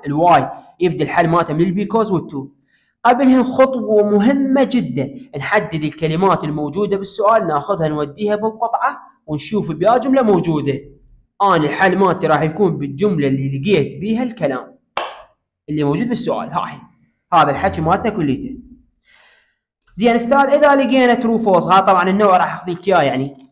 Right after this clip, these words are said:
جماعة ال true false هذا، يعني هسه احنا أخذنا شنو أداة الاستفهام راح أخذ لك true false وياهن. هذا حتى نعرف إنه true false. هذا ال true false هم تاخذ الكلام الموجود هنا فوق. هذا الكلام تاخذه بيا جملة،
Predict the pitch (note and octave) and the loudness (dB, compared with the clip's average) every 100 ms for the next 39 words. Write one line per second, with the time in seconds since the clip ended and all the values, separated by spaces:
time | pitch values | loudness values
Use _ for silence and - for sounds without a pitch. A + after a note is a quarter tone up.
0 | - D#3 D3+ - D3 D#3+ E3 D#3+ C3+ C#3+ | -10 -4 -4 -4 -8 -4 -4 0 -2 2
1 | C#3 B2+ B2 C3+ B2+ C3 D3 - D#3+ D#3+ | 0 0 -4 -10 -12 -12 -10 -4 -4 -4
2 | F3 E3 C#3 D#3+ E3 - D#3+ F3+ F3 C#3 | -6 -6 0 -2 -2 -14 -10 -8 -4 -6
3 | - F3 D#3+ - F3 F#3+ C#3 B2 - - | -8 -12 -12 -10 -6 -4 -4 -10 -14 -16
4 | - D#3 C3+ A#2+ B2+ - - _ _ _ | -6 -2 -2 -4 -12 -20 -20 _ _ _
5 | _ _ _ _ - D3+ C3+ A#2 C#3+ D3 | _ _ _ _ 0 0 0 -6 -2 0
6 | C3+ D3+ D3 C3+ C#3 C3+ G2+ - - _ | 0 -2 -4 -6 -8 -10 -14 -20 -20 _
7 | _ _ - A#3+ G3 F3 G3 A3+ A3+ A#3 | _ _ 0 2 4 2 0 -2 0 -2
8 | A#3+ A3+ - F3+ E3+ E3+ - G3 F#3+ E3+ | 0 0 -2 -2 -4 -6 -2 0 2 0
9 | E3 F#3+ A3+ F#3+ E3 C3 - C3 - _ | 0 -2 -2 -2 -2 -4 -6 -12 -12 _
10 | _ _ _ _ _ _ _ _ _ _ | _ _ _ _ _ _ _ _ _ _
11 | _ _ - A#3+ A#3+ G#3+ G#3+ A3 G#3+ A3 | _ _ 0 4 6 4 4 2 4 4
12 | G#3 G3 G3+ F#3+ F#3 D#3+ D3 - | 4 4 6 4 4 0 0 -6